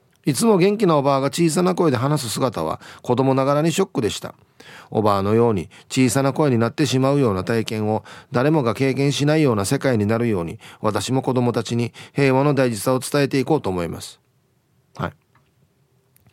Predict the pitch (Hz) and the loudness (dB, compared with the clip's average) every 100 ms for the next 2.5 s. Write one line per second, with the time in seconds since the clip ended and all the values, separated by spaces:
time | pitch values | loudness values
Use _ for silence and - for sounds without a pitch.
0 | - - - _ - 107 - 107 113 110 | -20 -20 -20 _ -4 -2 0 0 0 0
1 | - - 90 82 98 113 85 90 85 92 | -2 -4 -4 -2 0 0 -2 -4 -4 -4
2 | 92 92 - 87 80 | -2 -4 -6 -8 -8